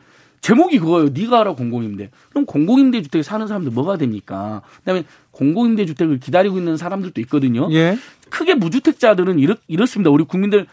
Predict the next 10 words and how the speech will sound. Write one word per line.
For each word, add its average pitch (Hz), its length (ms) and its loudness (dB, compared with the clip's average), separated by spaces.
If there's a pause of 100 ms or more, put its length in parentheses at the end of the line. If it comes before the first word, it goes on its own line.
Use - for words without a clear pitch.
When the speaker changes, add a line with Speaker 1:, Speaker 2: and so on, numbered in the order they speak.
(140)
Speaker 1:
사십오 269 500 -2
프로 214 160 -2
정도가 180 260 2
무주택자인데요. 147 800 0 (500)
하나는 294 540 2
집값이 - 480 -2
떨어져서 269 420 0
집을 240 300 -8
사는, 349 280 -8
오-, 196 200 -4